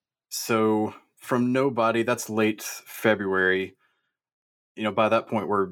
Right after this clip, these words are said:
we're getting closer to spring. There's a, a Billie Holiday movie also in late February, uh, from Paramount. And then you get into that Raya and the Last Dragon point on the calendar, early March, and The King's Man in March. Uh, the pre-, the Sopranos prequel.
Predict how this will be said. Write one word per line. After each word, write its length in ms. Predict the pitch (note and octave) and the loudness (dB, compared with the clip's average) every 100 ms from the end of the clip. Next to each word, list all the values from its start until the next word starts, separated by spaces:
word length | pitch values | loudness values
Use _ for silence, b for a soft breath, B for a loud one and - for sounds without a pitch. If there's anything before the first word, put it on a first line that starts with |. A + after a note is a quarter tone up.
| - | -6
we're 80 | G2+ | -2
getting 240 | G#2+ G2 | 0 0
closer 380 | F#2+ G#2 G2 - | -2 -2 -2 -4
to 60 | F2 | -6
spring. 500 | - A2 G#2 G2+ G2+ | -6 -2 0 2 2
There's 220 | G2 F2+ | 0 -2
a, 60 | F2 - | -8 -10
a 80 | G2+ | -10
Billie 320 | F2 G#2+ G2 | -2 0 2
Holiday 340 | F2+ G2 G2+ G2 | 2 0 2 0
movie 480 | F#2+ F#2+ F#2+ F#2+ F#2+ | 2 0 0 0 0
also 400 | F#2+ F#2 - F#2+ | 0 0 0 0
in 80 | |
late 180 | F#2+ F#2+ | 2 0
February, 640 | - F#2 F#2+ F#2 F#2 F#2 F2+ _ _ _ _ - | -2 -2 0 2 2 2 -2 _ _ _ _ -8
uh, 120 | E2+ | -6
from 200 | F2 F2+ | -4 -8
Paramount. 800 | - F#2 F#2 F#2 F#2 - - - _ - | -2 -2 2 2 0 -2 -10 -14 _ -8
And 100 | G2+ | -4
then 120 | G#2 | -2
you 80 | G2+ | 2
get 140 | G#2 | 2
into 180 | G2+ G2 | 2 0
that 240 | G2+ F#2 - _ _ G#2 | 0 0 -6 _ _ -2
Raya 320 | G2+ G2 F#2+ | 0 2 0
and 80 | F#2 | 0
the 40 | |
Last 200 | F#2+ F2+ | 0 0
Dragon 460 | - F#2+ F2 E2 - _ _ _ _ - | 0 0 0 -6 -12 _ _ _ _ -6
point 200 | G2 D#2+ | -2 0
on 120 | F2+ | -2
the 40 | |
calendar, 480 | F2 F#2 F2 E2+ E2 | 0 0 2 0 0
early 160 | F#2 F#2 | 0 0
March, 380 | F2+ F2+ - | 2 0 -2
and 100 | F#2 | -8
The 80 | F2+ | -8
King's 320 | - G2 F2+ | -6 -4 -2
Man 440 | F#2 F#2+ F2+ E2+ F2 | 0 2 2 0 -4
in 120 | F2 | -2
March. 520 | F2+ F2 E2 - - b b b b _ | 2 2 0 -4 -6 b b b b _
Uh, 200 | F2 F2+ | -2 0
the 100 | E2+ | 0
pre-, 300 | - - G#2 | -4 -2 -2
the 140 | F#2 F2+ | -2 -8
Sopranos 720 | - - A2 G2 F#2 F2 - - | -8 -2 0 2 0 -2 -8 -6
prequel. 500 | A#2 G2 F#2 E2+ D#2 | -4 -2 -4 -8 -8